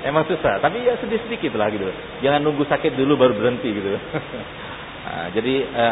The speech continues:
Al-Habib Abdullah bin Umar Asy-Syatiri beliau mengatakan berkaitan dengan ini, berkaitan dengan apa, rokok ini. "Tastahsinu tumbaka fi fika, wa tastahi bi an tastakmilal miswaka."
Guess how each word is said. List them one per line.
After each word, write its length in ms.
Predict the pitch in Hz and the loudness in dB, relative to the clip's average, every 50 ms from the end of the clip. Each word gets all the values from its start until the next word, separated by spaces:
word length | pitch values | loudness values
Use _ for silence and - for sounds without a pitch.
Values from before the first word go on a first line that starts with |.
| 110 | 2
Al-Habib 240 | 104 123 117 127 123 113 110 | 0 0 2 2 2 2 0
Abdullah 320 | 113 113 127 131 131 127 | 0 0 2 4 4 4
bin 160 | 113 117 113 | 4 2 -2
Umar 240 | 113 117 117 117 107 | -2 0 0 0 0
Asy-Syatiri 560 | 104 - - 143 127 - - 117 113 117 113 | -2 -2 0 0 0 0 0 -4 -4 -4 -2
beliau 160 | 113 117 117 | 0 2 2
mengatakan 480 | 110 110 110 101 110 101 - 101 95 87 85 87 - - - - - - - - - - - - | 2 2 0 0 -2 -2 -2 -2 -4 -4 -6 -10 -12 -14 -14 -14 -14 -16 -16 -16 -16 -14 -4 -2
berkaitan 320 | 117 120 123 123 117 123 123 | 0 2 2 4 4 4 4
dengan 240 | 127 127 127 127 135 | 4 4 4 2 2
ini, 560 | 131 131 120 110 101 90 85 87 87 80 85 | 0 0 0 0 -2 -2 -4 -6 -8 -6 -4
berkaitan 400 | 95 98 95 98 95 101 98 95 | -4 -2 -2 0 0 -2 -2 -2
dengan 160 | 95 95 95 95 95 | -2 -2 -2 -4 -4
apa, 240 | 92 95 101 98 | -2 -2 0 0
rokok 240 | 95 90 - - 85 | 0 -2 -2 -4 -6
ini. 180 | 82 85 85 80 78 - - - - - - - - - - - - - - - - - - - - - - | -6 -8 -10 -12 -12 -14 -14 -16 -16 -16 -16 -16 -16 -16 -16 -16 -14 -14 -14 -16 -16 -16 -16 -16 -16 -16 0
"Tastahsinu 720 | - 135 123 - - - 170 156 - - - 180 180 175 175 | 2 2 2 4 4 4 4 4 2 -2 -2 -2 -2 -2 -2
tumbaka 560 | - 170 165 156 151 165 175 170 160 185 170 160 160 | 0 0 0 4 4 4 4 4 4 2 2 2 2
fi 80 | 160 | 0
fika, 400 | 147 - 185 165 - - 104 85 - - - - - - - - - - - | 0 0 -2 -2 0 -2 -2 -2 -4 -8 -12 -14 -14 -14 -14 -16 -16 -6 2
wa 80 | 110 120 | 2 2
tastahi 560 | 120 - 175 165 - - 196 170 170 180 180 | 4 4 2 2 2 0 0 0 0 0 0
bi 160 | 160 156 170 | 0 0 0
an 160 | - 170 165 - | 0 0 0 0
tastakmilal 640 | 180 165 165 - - 190 - - 165 170 165 165 | 0 -2 0 0 0 0 0 0 0 2 2 2
miswaka." 640 | 160 160 156 - - 165 170 156 139 - - 98 90 | 2 0 -4 -4 0 2 2 4 2 2 -2 -6 -6